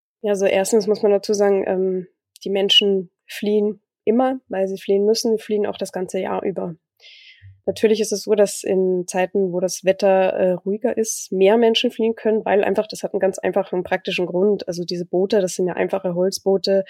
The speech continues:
oder, ähm, ja, Schlauchboote,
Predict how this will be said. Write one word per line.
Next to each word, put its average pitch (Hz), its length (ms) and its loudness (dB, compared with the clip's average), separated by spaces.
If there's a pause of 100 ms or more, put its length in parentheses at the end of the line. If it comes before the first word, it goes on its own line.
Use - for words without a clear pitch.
(140)
oder, 180 580 0
ähm, 175 400 0 (160)
ja, 180 280 -4
Schlauchboote, 202 760 2